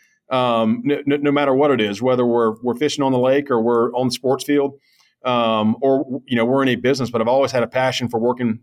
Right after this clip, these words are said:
with other people and then, uh, you know, working towards the goal line and, and, and, and trying to win in a competitive environment. So, um, you know, so it, it has sort of evolved, you know, a lot over the last several years. Um, but the,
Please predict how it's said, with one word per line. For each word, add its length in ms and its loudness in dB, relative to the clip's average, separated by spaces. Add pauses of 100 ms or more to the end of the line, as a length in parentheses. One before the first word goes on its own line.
(100)
with 220 0
other 240 0
people 520 -4 (420)
and 240 2
then, 380 0
uh, 260 0 (320)
you 80 -2
know, 80 2
working 440 -2
towards 240 0
the 60 -8
goal 240 0
line 380 -8
and, 180 -2
and, 240 0
and, 220 -2
and 140 -2
trying 300 0
to 60 0
win 220 0
in 80 0
a 40 -2
competitive 380 -2
environment. 560 -2
So, 340 0 (680)
um, 420 0
you 80 -2
know, 80 0
so 240 0
it, 220 -2 (100)
it 120 -4
has 420 -2
sort 220 0
of 100 -2
evolved, 560 0 (100)
you 100 -2
know, 260 -2
a 60 -2
lot 460 -2 (520)
over 160 0
the 60 0
last 280 0
several 280 0
years. 600 -2
Um, 540 -2
but 260 -6
the, 220 0